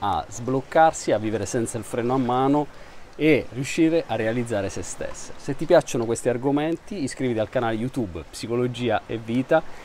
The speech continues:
e segui la nostra community Psy Life. Oggi sono in questo scenario meraviglioso del mare della Sardegna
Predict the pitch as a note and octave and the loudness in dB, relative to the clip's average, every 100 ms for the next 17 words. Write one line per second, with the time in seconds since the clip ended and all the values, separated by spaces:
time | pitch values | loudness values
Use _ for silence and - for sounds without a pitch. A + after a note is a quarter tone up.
0 | - - - G#3 F3+ F#3 A#2+ C#3 - C3 | -6 -4 4 6 8 6 6 4 2 2
1 | E3 A#2 F#2 G2 G2 E2+ - - G#2+ G2 | 4 2 2 -2 -4 -8 -6 0 0 2
2 | D#2+ C2 C2+ - - - - - C3+ C3 | -2 -6 -8 -10 -10 -12 -12 0 0 2
3 | B2 C#3 A#2+ B2+ A#2+ A#2 - B2 A#2+ A#2 | 2 4 4 0 -4 -6 -4 -2 0 0
4 | A2 G#2+ G#2+ G#2+ A#2 A2+ F#2+ G2+ E2+ F2 | 0 -2 -2 -4 -2 -2 -2 -6 -8 -4
5 | G2+ G2+ G2+ F#2+ F2+ E2+ G#2+ F#2 F2+ A#2 | -2 0 0 0 -4 -6 -6 -6 -4 -4
6 | A#2 A2+ A#2 A#2+ C#3 | -2 -2 0 0 0